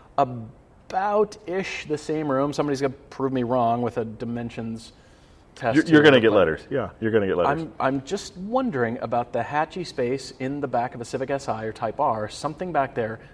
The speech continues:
Speaker 1: very different. It keeps you in the Honda family.
Speaker 2: Yeah.
Speaker 1: Suddenly you've got a fun-to-drive car.
Speaker 2: Agree with underdrive car. I think that's a bike outside the car
Speaker 1: It,
Speaker 2: equation,
Speaker 1: and
Speaker 2: though.
Speaker 1: that's why I asked. If
Speaker 2: I
Speaker 1: it's a
Speaker 2: agree.
Speaker 1: bike outside the car, then this gives us more options.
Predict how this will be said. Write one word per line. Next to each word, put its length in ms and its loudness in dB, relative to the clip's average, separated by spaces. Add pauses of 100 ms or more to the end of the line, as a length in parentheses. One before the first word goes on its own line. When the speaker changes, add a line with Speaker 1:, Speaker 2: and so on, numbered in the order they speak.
(160)
Speaker 1:
very 400 4
different. 400 -2
It 160 -12
keeps 240 -10
you 80 -2
in 60 -4
the 80 -2
Honda 200 -2
family. 440 -2
Speaker 2:
Yeah. 300 2
Speaker 1:
Suddenly 520 0
you've 100 0
got 180 0
a 40 -8
fun-to-drive 580 -4
car. 460 -6 (420)
Speaker 2:
Agree 460 4
with 140 0
underdrive 560 4
car. 340 6
I 160 10
think 320 0
that's 260 8
a 80 8
bike 300 4
outside 380 4
the 60 -6
car 240 2
Speaker 1:
It, 260 -8
Speaker 2:
equation, 420 2
Speaker 1:
and 100 2
Speaker 2:
though. 60 6
Speaker 1:
that's 140 2
why 160 -2
I 20 -2
asked. 480 -6
If 140 6
Speaker 2:
I 60 8
Speaker 1:
it's 100 6
a 20 8
Speaker 2:
agree. 80 8
Speaker 1:
bike 180 6
outside 300 4
the 60 -2
car, 520 4
then 840 2
this 240 -2
gives 240 -6
us 100 -6
more 180 2
options. 720 -6